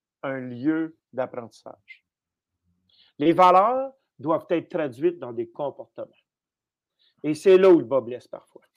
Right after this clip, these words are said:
Parce que qui est contre la bienveillance, entre toi et moi, Pierre ? Hein ? Le mot est égalvaudé,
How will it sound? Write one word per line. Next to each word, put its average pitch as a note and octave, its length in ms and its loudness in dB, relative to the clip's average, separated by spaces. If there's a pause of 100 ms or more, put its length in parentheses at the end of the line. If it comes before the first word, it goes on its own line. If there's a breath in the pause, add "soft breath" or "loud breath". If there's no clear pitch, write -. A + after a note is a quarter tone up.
(1120 soft breath)
Parce G3 160 4
que B3 80 0
qui A3+ 160 2
est F#3+ 120 10
contre G3 220 0
la F#3 60 0
bienveillance, C#3 640 -2
entre E3+ 220 -8
toi E3+ 180 -8
et C#3+ 60 -8
moi, B2+ 160 -12
Pierre ? - 180 -18 (260)
Hein ? G3+ 220 -2 (100)
Le F3 120 2
mot G#3+ 140 2
est F#3+ 120 0
égalvaudé, D#3+ 760 2